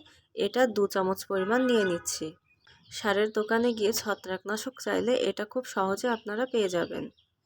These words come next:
এখানে আমি যে রাসায়নিক সারগুলো ব্যবহার করেছি, এগুলো চাইলে স্কিপ করতে পারেন। সারের মিশ্রণটা তৈরি হয়ে গিয়েছে। এই পর্যায়ে সমস্ত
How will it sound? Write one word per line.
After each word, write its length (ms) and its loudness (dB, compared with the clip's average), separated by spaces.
এখানে 380 2
আমি 160 6
যে 180 6
রাসায়নিক 540 4
সারগুলো 460 2
ব্যবহার 400 0
করেছি, 420 -2
এগুলো 360 4
চাইলে 340 4
স্কিপ 280 -6
করতে 300 -4
পারেন। 340 -6
সারের 380 6
মিশ্রণটা 540 4
তৈরি 320 6
হয়ে 240 6
গিয়েছে। 380 4
এই 160 6
পর্যায়ে 500 4
সমস্ত 500 0